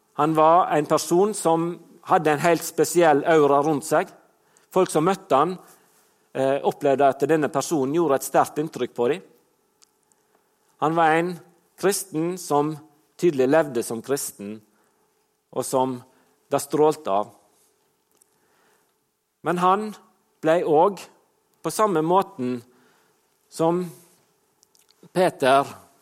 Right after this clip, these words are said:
og Johannes. Han opplevde at det å følge Jesus ikke var enkelt. Og Stefanus, han ble den første martyr.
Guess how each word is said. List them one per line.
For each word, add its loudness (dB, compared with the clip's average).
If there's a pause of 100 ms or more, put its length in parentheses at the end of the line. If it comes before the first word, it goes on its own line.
(180)
og -2
Johannes. -2 (560)
Han 0 (360)
opplevde 2
at 0
det 4
å 2
følge 2 (140)
Jesus -4 (240)
ikke -6
var 0
enkelt. -14 (540)
Og -4
Stefanus, 0
han 0 (160)
ble 4
den 0
første -2
martyr. 2